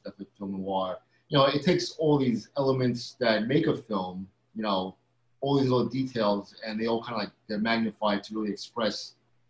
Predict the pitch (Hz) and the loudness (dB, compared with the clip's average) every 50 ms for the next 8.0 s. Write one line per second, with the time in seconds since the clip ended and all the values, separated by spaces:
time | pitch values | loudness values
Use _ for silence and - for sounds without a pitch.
0 | _ _ - 113 120 - 135 135 131 123 117 110 117 101 117 110 95 92 95 - | _ _ -10 -10 -4 -2 0 0 2 2 2 2 0 0 0 -2 -2 -4 -8 -12
1 | _ - 113 95 - - - - 107 104 107 107 101 - - 101 95 - - - | _ -4 -4 -4 -4 -6 -12 -12 -8 -6 -4 -4 -6 -6 -10 -14 -14 -14 -16 -12
2 | 110 104 95 95 - - _ _ _ - - - - - _ _ _ - 196 160 | -10 -8 -6 -6 -8 -10 _ _ _ -20 -20 -20 -20 -20 _ _ _ -2 0 2
3 | 139 135 147 151 151 151 147 - 147 147 143 143 139 135 131 - - - - 135 | 4 6 6 6 6 6 4 4 4 4 6 4 2 0 -2 -6 -6 -2 0 2
4 | 127 127 127 123 123 123 120 117 117 - - 131 123 123 117 - - 123 120 117 | 4 6 6 6 6 6 6 2 0 -2 -4 -6 -4 -6 -8 -4 0 2 2 2
5 | 117 113 117 117 117 113 110 107 107 107 107 104 104 104 101 - - 117 110 110 | 2 0 0 0 0 0 0 0 0 0 0 -2 -4 -8 -12 -12 -10 -8 -2 0
6 | 113 113 110 - - 113 110 113 110 107 104 - - 117 110 - - 110 107 104 | 0 0 0 -4 -8 -6 -2 -2 -2 -2 -4 -8 -8 -8 -8 -6 -8 -8 -6 -4
7 | 104 101 98 98 101 104 101 101 101 101 101 101 98 98 98 95 92 92 - | -4 -4 -4 -6 -4 -2 -2 0 0 0 0 -2 -4 -6 -8 -10 -10 -10 -10